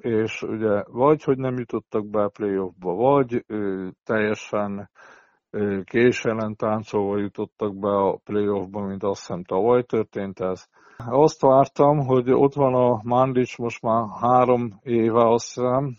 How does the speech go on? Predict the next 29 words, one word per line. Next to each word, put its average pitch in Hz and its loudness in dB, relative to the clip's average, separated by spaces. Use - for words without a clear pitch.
vagy 107 -4
még 110 -4
talán 104 -2
több 135 -2
is, 135 -2
illetve 123 2
tavaly 123 4
ő 120 4
csinálta 110 -2
a 98 0
piros 107 -2
csoportos, 101 -8
ö, 98 -2
U 113 -4
huszonhármas 101 -2
csapatot, 131 -4
és, 113 0
ö, 113 4
ugye 110 -2
itt 110 -4
a 107 0
fiatal 117 0
szabálynak 107 -2
való 107 -2
megfelelés, 101 -2
meg 92 -6
egyéb. 113 -2
És 110 -4
ugye 123 4